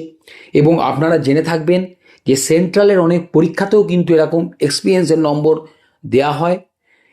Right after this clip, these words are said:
আপনি এটাও জেনে থাকবেন যে কলেজ বা ইউনিভার্সিটির যে শিক্ষাগতার বা প্রফেসরের চাকরি, তাতেও কিন্তু এক্সপিরিয়েন্সের নম্বর দেয়া হয়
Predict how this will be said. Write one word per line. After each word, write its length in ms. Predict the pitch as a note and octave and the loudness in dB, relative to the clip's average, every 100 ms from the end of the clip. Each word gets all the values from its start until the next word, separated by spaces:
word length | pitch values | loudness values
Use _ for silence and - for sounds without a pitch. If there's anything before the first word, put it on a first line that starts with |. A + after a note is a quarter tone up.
| _ _ _ - | _ _ _ -12
আপনি 300 | - C3 D3+ B2 | -6 -2 0 0
এটাও 220 | C3 E3+ | 0 0
জেনে 180 | F3 F#3 | 0 0
থাকবেন 360 | F3 E3 E3 E3+ | -2 -2 0 0
যে 120 | C#3+ C#3+ - | 0 -2 0
কলেজ 340 | C#3 E3+ F3+ C#3+ | 2 2 2 0
বা 120 | D3+ - - | -2 -4 -2
ইউনিভার্সিটির 760 | D#3+ D#3+ E3 F3 F3 E3 F3 D#3 C3 | 2 4 4 2 0 -2 -2 -4 0
যে 140 | E3 D#3+ | 2 2
শিক্ষাগতার 640 | - D3+ E3+ D#3+ E3 E3 E3 - _ _ | 0 -6 0 0 2 0 -2 -10 _ _
বা 80 | B2+ | -6
প্রফেসরের 540 | B2+ D#3 D3+ D#3+ F3 E3+ | -2 0 0 2 0 0
চাকরি, 340 | E3 D3+ E3+ | -4 -2 -2
তাতেও 360 | F3 A#2+ A#2+ D#3+ | 0 -2 2 2
কিন্তু 200 | D#3+ E3 E3+ | 2 2 2
এক্সপিরিয়েন্সের 520 | D#3+ - E3 D#3 E3 | 0 2 2 2 2
নম্বর 280 | D3+ D#3 D#3+ | 2 0 0
দেয়া 200 | D3+ D#3 | 0 0
হয় 140 | D3+ | 0